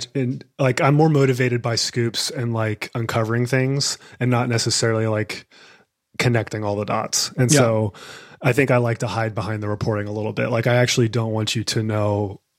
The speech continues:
Speaker 1: what I v-, view of Meta as, like, a net good or net bad, 'cause I honestly don't know. And I think if you say you know, uh, and you're a d-, an outsider,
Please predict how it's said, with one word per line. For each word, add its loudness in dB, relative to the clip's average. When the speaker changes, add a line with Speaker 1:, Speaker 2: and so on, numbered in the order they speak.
Speaker 1:
what 4
I 2
v-, -10
view 0
of -4
Meta 0
as, 0
like, -4
a 0
net -2
good 0
or 0
net -2
bad, -4
'cause 2
I 6
honestly 4
don't -8
know. -2
And -2
I -2
think -4
if -4
you -2
say 0
you -2
know, 0
uh, -2
and -4
you're 2
a -2
d-, 0
an -2
outsider, 2